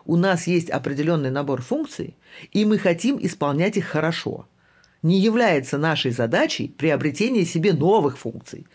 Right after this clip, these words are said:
Наша задача себя ограничить, делать то, что вот мы, мы, вот, вот здесь мы есть, а тут нас нет. Но там, где мы есть, мы делаем всё, э, более-менее прилично.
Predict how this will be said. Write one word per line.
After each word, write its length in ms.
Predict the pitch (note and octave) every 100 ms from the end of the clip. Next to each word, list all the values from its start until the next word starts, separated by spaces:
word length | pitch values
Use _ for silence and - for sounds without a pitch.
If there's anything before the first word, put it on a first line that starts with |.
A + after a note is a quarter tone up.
| - -
Наша 280 | E3 G3 E3+
задача 460 | C#3+ D#3 C4 G#3+ D#3+ -
себя 320 | - E3+ D#3
ограничить, 420 | B2+ C#3 C#4 G#3
делать 240 | C#3+ D3 A#2+
то, 140 | C#4+
что 100 | -
вот 140 | C3+ D3+
мы, 160 | F3
мы, 160 | - F3 -
вот, 160 | D3+
вот 140 | C3+ C3+
здесь 200 | D#3 C#3
мы 80 | C#3+
есть, 260 | C#4+ E4+
а 80 | -
тут 180 | B2+ A3+
нас 160 | E3+ -
нет. 220 | A2+ - -
Но 80 | D#3+
там, 220 | G#3 E3+
где 100 | D#3+
мы 80 | A3
есть, 220 | D#4+ F3
мы 80 | C#3
делаем 380 | A3 A3 D#3+ - - -
всё, 280 | - A3 G#3
э, 600 | - D#3 D3 C3+ C#2 E2
более-менее 540 | E2+ C3+ F3 F3 D#3+
прилично. 380 | C3+ A#2+ G#2 -